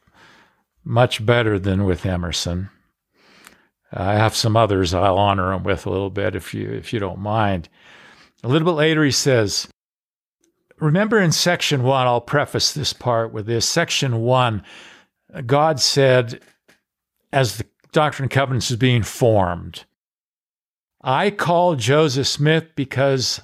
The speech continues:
of calamity." That's the word he used. Remember that? Because of the calamities that were gonna come upon the earth.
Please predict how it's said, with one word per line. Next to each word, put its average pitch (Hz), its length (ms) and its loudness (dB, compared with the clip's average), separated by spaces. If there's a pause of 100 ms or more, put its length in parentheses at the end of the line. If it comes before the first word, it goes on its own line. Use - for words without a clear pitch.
of 156 320 -4
calamity." 139 960 0
That's 131 320 -2
the 139 120 0
word 139 260 2
he 123 80 4
used. 110 420 2
Remember 139 380 -2
that? 135 280 2 (720)
Because 135 400 0
of 120 140 2
the 123 80 0
calamities 147 840 2
that 135 120 -4
were 139 120 -2
gonna 143 200 -2
come 131 320 -2
upon 107 360 -4
the 98 160 -6
earth. 85 400 -12